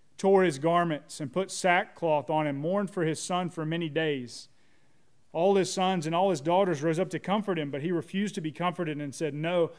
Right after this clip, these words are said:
I shall go, I shall go down to Sheol to my son,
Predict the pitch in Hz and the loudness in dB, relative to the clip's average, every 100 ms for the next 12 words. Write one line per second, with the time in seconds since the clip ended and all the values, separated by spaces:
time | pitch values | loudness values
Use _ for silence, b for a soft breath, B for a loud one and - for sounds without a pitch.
0 | B B 170 196 214 185 156 180 165 190 | B B -2 0 0 0 -2 -6 -2 -2
1 | 196 185 156 175 147 170 196 180 156 - | 0 -2 0 -2 0 -2 -2 -4 -8 -6
2 | 220 208 170 156 - 165 180 180 - 214 | -4 0 0 0 -4 -4 -4 -4 -6 -6
3 | 175 143 | -4 -6